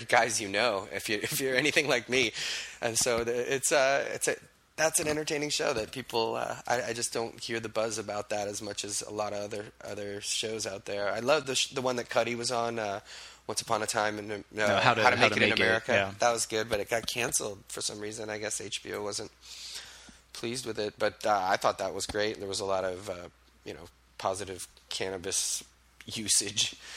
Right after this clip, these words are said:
Speaker 1: on
Speaker 2: But
Speaker 1: that
Speaker 2: so,
Speaker 1: as
Speaker 2: but
Speaker 1: well.
Speaker 2: Workaholics, uh, stood out for you most in
Speaker 1: Yeah, I mean, I liked
Speaker 2: two thousand eleven.
Speaker 1: Workaholics. I, the new Curb Your Enthusiasms were great. I, it,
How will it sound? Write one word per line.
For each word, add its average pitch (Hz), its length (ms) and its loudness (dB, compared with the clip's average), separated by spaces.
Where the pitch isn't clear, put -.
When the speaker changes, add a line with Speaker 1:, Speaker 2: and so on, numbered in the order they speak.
Speaker 1:
on 107 140 2
Speaker 2:
But 143 100 8
Speaker 1:
that - 40 6
Speaker 2:
so, - 220 8
Speaker 1:
as 101 40 0
Speaker 2:
but 123 140 6
Speaker 1:
well. 143 200 6
Speaker 2:
Workaholics, 143 680 4
uh, 131 180 6
stood 147 280 6
out 135 180 6
for 143 120 2
you 117 380 4
most 113 380 4
in 104 80 -4
Speaker 1:
Yeah, 262 220 8
I 208 40 6
mean, 196 100 4
I 196 80 4
liked 202 200 2
Speaker 2:
two 190 40 -2
thousand 190 220 2
eleven. 180 200 4
Speaker 1:
Workaholics. 160 120 0
I, 147 40 0
the 127 200 -2
new 151 160 0
Curb 151 240 2
Your 143 100 4
Enthusiasms 131 880 0
were 120 140 0
great. 120 500 2
I, 113 240 -2
it, 92 180 -6